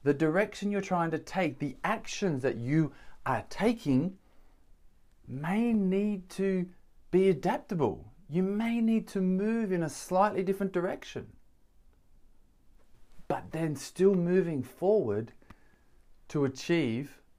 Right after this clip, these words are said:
your end result. Okay, because when we get hit with setbacks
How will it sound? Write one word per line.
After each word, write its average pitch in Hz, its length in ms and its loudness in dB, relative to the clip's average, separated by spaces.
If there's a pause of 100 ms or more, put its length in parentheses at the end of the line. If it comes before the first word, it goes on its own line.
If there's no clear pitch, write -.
(260)
your 139 140 0
end 110 200 -2
result. 147 440 -2 (1080)
Okay, 170 100 -2
because 196 300 -2
when 233 300 6 (200)
we 208 120 4
get 202 360 4
hit 196 320 4
with 165 280 4 (1900)
setbacks - 720 2